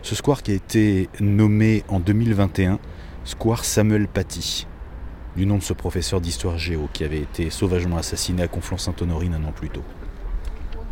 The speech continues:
Il y a plusieurs sculptures dans ce square, notamment le monument dédié à Puvis de Chavannes, peintre français précurseur du symbolisme.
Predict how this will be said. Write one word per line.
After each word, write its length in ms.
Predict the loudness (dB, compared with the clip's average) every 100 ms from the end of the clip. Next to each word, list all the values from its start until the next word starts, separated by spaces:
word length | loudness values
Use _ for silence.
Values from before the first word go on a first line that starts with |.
| -8 -8 -10 -10 -12 -14 -12 -12 -10 -10 -10 -10 -12 -14 -14 -14 -12 -14 -14 -12 -2
Il 120 | 2
y 80 | 2
a 40 |
plusieurs 340 | 2 0 0 -2
sculptures 400 | -2 0 2 2
dans 80 | 2
ce 120 | -2
square, 300 | -2 -2 0
notamment 400 | 0 0 2 4
le 100 | 4
monument 400 | 4 4 4 2
dédié 440 | 2 2 2 2 -2 -14 -16 -8
à 180 | -2 0
Puvis 300 | 0 -2 -2
de 60 | 0
Chavannes, 520 | 2 4 4 2 -2 -2
peintre 300 | -4 0 -2
français 400 | 0 -2 2 0
précurseur 540 | 0 -4 -2 -2 -2
du 80 | -2
symbolisme. 580 | -2 -2 -2 -4 -4